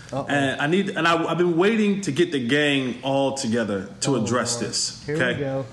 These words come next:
Speaker 1: Here we go.
Speaker 2: And it has, this has nothing to do with you, Shannon. You're, you're okay on this one.
Speaker 1: <laughs> Oh, good, good, good.
Speaker 2: This has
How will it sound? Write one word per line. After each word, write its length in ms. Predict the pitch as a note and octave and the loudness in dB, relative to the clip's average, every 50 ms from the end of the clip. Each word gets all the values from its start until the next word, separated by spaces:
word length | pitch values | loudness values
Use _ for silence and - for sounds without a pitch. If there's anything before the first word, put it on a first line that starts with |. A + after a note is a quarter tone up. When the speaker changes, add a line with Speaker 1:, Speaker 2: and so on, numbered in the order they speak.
| - - - - | -16 -20 -14 -8
Speaker 1:
Here 120 | - D3+ D#3+ | -6 -4 -4
we 80 | E3 | -2
go. 280 | D#3 C#3 C3 B2+ B2 B2 - - - - - - - - - - - - - | -2 -2 -2 -2 -4 -6 -8 -14 -20 -20 -20 -18 -16 -16 -14 -14 -10 -4 -2
Speaker 2:
And 280 | C#3+ D3+ D3+ - D#3 G3 | -2 -2 0 0 2 4
it 40 | G#3+ | 4
has, 260 | A#3 A3+ F3+ - - | 4 4 2 0 0
this 120 | F3 A3 | 2 2
has 140 | A#3+ A3+ F3 | 2 2 2
nothing 400 | D3+ D3+ E3+ F#3+ F#3 F#3 F3 E3+ | 2 2 2 2 2 2 0 0
to 60 | D#3 D3 | 2 2
do 180 | C#3 C#3+ C#3+ | 2 2 2
with 200 | B2+ A#2 A2+ - | 2 0 -2 -2
you, 80 | C3 A#2+ | -2 -2
Shannon. 380 | A2 - A2 F2+ F#2+ G2+ G#2+ | 0 0 -2 -2 0 0 2
You're, 180 | C3+ D#3+ D#3+ D#3+ | 2 2 2 0
you're 180 | D#3 E3+ F#3 D3+ | 2 2 2 2
okay 320 | E3 E3+ D#3+ - D#3 C#3+ | 2 0 0 2 0 0
on 140 | C3 B2 A#2+ | 0 0 0
this 200 | B2 A2+ - - | -2 -2 -4 -6
one. 100 | F#2 - - - | -10 -12 -12 -8
Speaker 1:
<laughs> 80 | - | -2
Oh, 120 | - F#3 G3 | 0 2 2
good, 280 | F3 G3+ E3 A#2+ - | 4 2 2 0 -2
good, 240 | - D3 B2+ G2+ - | -4 -6 -6 -6 -6
good. 200 | - - G2+ G2+ - - - - - - - - | -6 -6 -6 -6 -10 -16 -20 -20 -20 -16 -8 -2
Speaker 2:
This 240 | A#2 F3+ A#3 A3 - | 2 2 2 4 4
has 360 | A#3+ A#3+ G#3+ F#3 - D#3 D3+ | 2 2 2 2 0 -2 -6